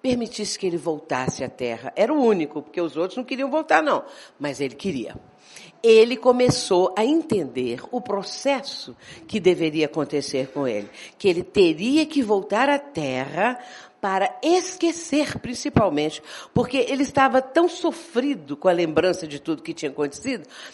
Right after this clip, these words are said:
que reencarnando ele teria o esquecimento. Nós sabemos disso, não é? Todos nós aqui não lembramos das reencarnações anteriores. Um ou outro pode vir com lembranças, são aquelas crianças que depois adultos também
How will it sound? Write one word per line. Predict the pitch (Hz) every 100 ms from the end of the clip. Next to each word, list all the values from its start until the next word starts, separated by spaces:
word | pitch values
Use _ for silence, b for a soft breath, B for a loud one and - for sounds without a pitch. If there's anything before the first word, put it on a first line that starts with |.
| B
que | - 262
reencarnando | 311 349 349 254 208 202 220 240
ele | 247 247
teria | 247 240 226 220 226 - -
o | 233
esquecimento. | 240 - 294 294 285 196 175 - - B B -
Nós | 156
sabemos | 151 175 160 165 175
disso, | 123 131 - 127
não | 139
é? | 247 - B B
Todos | 160 147 151
nós | 151 135 139
aqui | 143 160
não | 160
lembramos | 196 240 190 170 180
das | 170 185
reencarnações | 180 190 175 190 190 - 170 175
anteriores. | 196 214 254 185 143 143 B B -
Um | 269
ou | 247 240
outro | 208 220 240 302 320 - B
pode | 160 147 165
vir | 151 160 226 -
com | 208
lembranças, | 196 214 170 170 185 175 151
são | -
aquelas | 156 156 147 -
crianças | 247 226 190 190 175 165 139 - B B
que | 180
depois | 165 165 156 151
adultos | 139 147 147 - -
também | 147 135 190 254 196